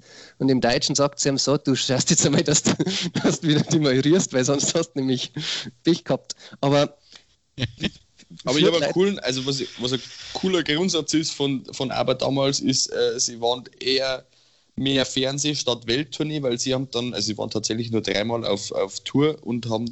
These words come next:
Speaker 2: äh, tatsächlich gesagt gehabt, ja, wenn's wo spielen, dann wollen's definitiv der Hauptakt sein und nicht irgendeine Vorband. Das sollten wir uns auch mit zu Herzen nehmen, Männer. <laughs> Und dann können wir das Musikspielen aufhören.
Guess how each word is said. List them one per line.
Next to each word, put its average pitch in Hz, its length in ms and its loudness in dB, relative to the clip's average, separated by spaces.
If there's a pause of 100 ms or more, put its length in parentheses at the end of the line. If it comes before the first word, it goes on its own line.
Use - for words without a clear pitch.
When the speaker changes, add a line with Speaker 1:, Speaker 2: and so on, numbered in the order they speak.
(160)
Speaker 2:
äh, 107 640 -4
tatsächlich 113 420 -2
gesagt - 240 -4
gehabt, - 320 -6
ja, 101 320 0
wenn's 107 260 -2
wo 117 120 2
spielen, 117 360 0
dann 107 240 -2
wollen's 104 360 -2
definitiv 101 540 0
der 92 160 -2
Hauptakt 110 440 -2
sein 104 300 0
und 101 100 -8
nicht 101 180 -2
irgendeine 98 280 -2
Vorband. 107 420 -2 (840)
Das 101 140 0
sollten 101 260 0
wir 101 80 -2
uns 92 120 -2
auch 95 80 2
mit 113 180 -2
zu 101 100 -2
Herzen 101 360 -2
nehmen, 98 200 -2
Männer. 101 300 0
<laughs> - 40 -14 (2250)
Und 131 140 4
dann 147 100 4
können 165 180 2
wir 156 60 2
das 135 100 2
Musikspielen 131 540 2
aufhören. 98 400 -2